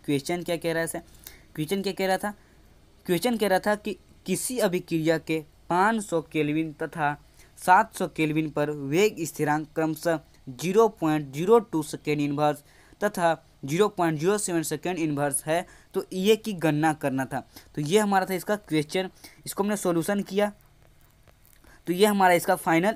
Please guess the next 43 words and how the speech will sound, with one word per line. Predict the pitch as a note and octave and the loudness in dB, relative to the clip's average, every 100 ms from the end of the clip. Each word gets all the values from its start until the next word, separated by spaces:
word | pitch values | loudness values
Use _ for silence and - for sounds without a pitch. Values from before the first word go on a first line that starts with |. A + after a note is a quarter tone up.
| - | 0
आंसर | D#3 D#3 F#3+ | 0 2 4
आ | F3 | 4
गया। | E3+ G3 G3+ - _ | 4 -4 -4 -10 _
सक्रियण | - E3+ E3+ G3+ | -4 -2 0 -2
ऊर्जा | F#3 E3 E3+ | -2 0 2
बराबर | E3 E3 D#3+ E3+ | 4 4 4 0
कितना | E3+ D3+ F3+ | -2 -4 -2
आया, | F#3 G3+ - _ | 0 -2 -8 _
अठारह | D#3+ D3+ - E3 F3 G3+ | -6 -6 0 6 6 6
तेईस | G3 - E3 D#3+ - - C#3 | 0 -2 -2 -2 -10 -14 -2
वन | D3 G3 G3 | 2 4 2
गुने | D3 D3+ D3+ D3+ _ _ | -2 0 -2 -4 _ _
फिर | - D#3 | -6 -4
वन | - D3+ F#3 G3 | -2 0 0 0
पॉइंट | - E3+ E3+ - _ - | 0 0 0 -6 _ -20
सेवन | - F3 G3 G#3+ | -4 0 2 2
वन | F3+ E3+ | 0 2
वन | G#3 G3+ | -2 -4
सिक्स | - F#3+ F#3 - | -4 -4 -4 -8
जूल। | B2 C3 A2+ _ - - _ C#3+ | -6 -6 -6 _ -20 -20 _ -4
ये | F3 | 0
हमारा | G3 G3+ | 2 0
जूल | D3+ D#3+ F3+ | 0 -2 -2
में | F#3+ | -2
आएगा, | F#3+ | -2
क्योंकि | F#3 E3+ A#3 - | -4 -6 -8 -4
ऊर्जा | D#3 C3+ F3 | -2 2 0
निकालना | F3+ F#3+ F#3 G3 | 2 0 0 -2
है | |
तो | F3 | -4
जूल | D#3 F3 | -6 -4
में | G3 | -2
ही | G3+ | -2
आएगा। | G3 G3 - - - | 0 -2 -6 -20 -12
तो | E3 - | -12 -10
ये | E3+ A3 | -2 0
हमारा | G#3 G3 A3+ - - - _ F3+ | 2 0 -2 -10 -20 -20 _ -10
इसका | - A#3 | -2 0
आंसर | E3+ D3 D#3+ | 2 0 0
हो | D3+ | -2
गया। | E3 D#3+ - - | -2 -6 -12 -10
तो | |
फ्रेंड्स, | F3 A3 - | -4 -4 -6